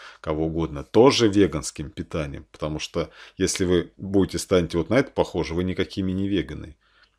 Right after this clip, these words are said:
Если вы вдруг даже сами стали веганы, но своих якобы хищников кормите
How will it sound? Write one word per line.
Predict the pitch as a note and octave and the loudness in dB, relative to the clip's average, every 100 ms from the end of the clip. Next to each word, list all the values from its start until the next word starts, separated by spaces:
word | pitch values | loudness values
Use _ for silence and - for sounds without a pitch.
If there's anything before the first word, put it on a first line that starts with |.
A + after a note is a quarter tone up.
| _ | _
Если | D#2+ - | -4 0
вы | F#2 | 2
вдруг | F#2 F#2 | 2 4
даже | G2 G2 | 4 4
сами | - A#2+ F#2 | 6 6 6
стали | - - E2 | 0 -2 0
веганы, | E2 F#2 D2+ D2 C#2 - - - | 2 2 0 -4 -8 -14 -18 -6
но | F#2 | -4
своих | - G2 F#2 E2 - _ | 4 6 6 2 -6 _
якобы | F2 F#2 - D#2 D#2+ | 6 6 4 -4 -4
хищников | - G#2 - D#2 D2 D2 - _ _ _ _ _ _ | -2 -2 -2 -6 -8 -8 -10 _ _ _ _ _ _
кормите | A2 F#2+ D#2+ D#2 - C#2+ | 4 4 4 -4 -4 -6